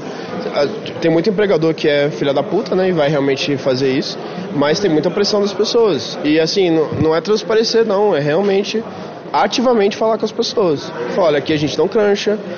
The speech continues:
explicar e falar, "Cara, você perde produtividade." Então, assim, quando a gente tem gente que tá virando noite, tá fazendo coisa, a gente fala, "Véi, para." <laughs> Então a gente realmente chama a atenção da pessoa e fala, "Você acha que você tá mandando bem fazendo isso,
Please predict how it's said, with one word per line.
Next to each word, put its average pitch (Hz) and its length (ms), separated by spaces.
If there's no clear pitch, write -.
explicar 175 800
e 160 60
falar, 160 220
"Cara, 151 200
você 143 120
perde 143 240
produtividade." 156 720
Então, 156 100
assim, 156 160
quando 160 200
a - 20
gente 190 120
tem 190 180
gente 156 300
que - 100
tá 143 160
virando 147 260
noite, 151 600
tá 151 80
fazendo 160 220
coisa, 180 140
a - 20
gente - 100
fala, 165 160
"Véi, 147 280
para." 127 260
<laughs> 156 120
Então 165 220
a 165 40
gente 165 160
realmente 196 440
chama 170 260
a - 40
atenção 220 300
da 202 80
pessoa 175 540
e 190 60
fala, 170 300
"Você 156 280
acha 165 320
que 196 60
você 220 100
tá 185 120
mandando 175 320
bem 147 200
fazendo 160 360
isso, 165 340